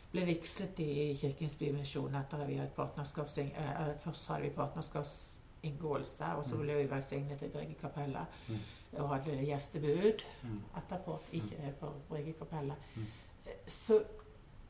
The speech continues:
Speaker 1: Kirkens Bymisjon har jo vært viktig både i forhold til Åpen kirke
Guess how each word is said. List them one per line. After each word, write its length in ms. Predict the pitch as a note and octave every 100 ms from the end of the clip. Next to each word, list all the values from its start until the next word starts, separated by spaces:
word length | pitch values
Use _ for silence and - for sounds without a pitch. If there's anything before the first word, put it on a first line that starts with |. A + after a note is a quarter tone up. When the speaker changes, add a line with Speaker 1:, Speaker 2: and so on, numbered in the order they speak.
| - - - -
Speaker 1:
Kirkens 420 | - A3 C4+ A#3+
Bymisjon 560 | - B3+ G#3+ D#3+ D3 C#3+
har 180 | E3+ G#3+
jo 80 | G3
vært 200 | E3 E3
viktig 440 | E3+ - - G3
både 220 | F3+ E3
i 40 | D#3
forhold 280 | - D#3+ E3
til 100 | D3+
Åpen 180 | F3
kirke 420 | E3 D3 C#3+ -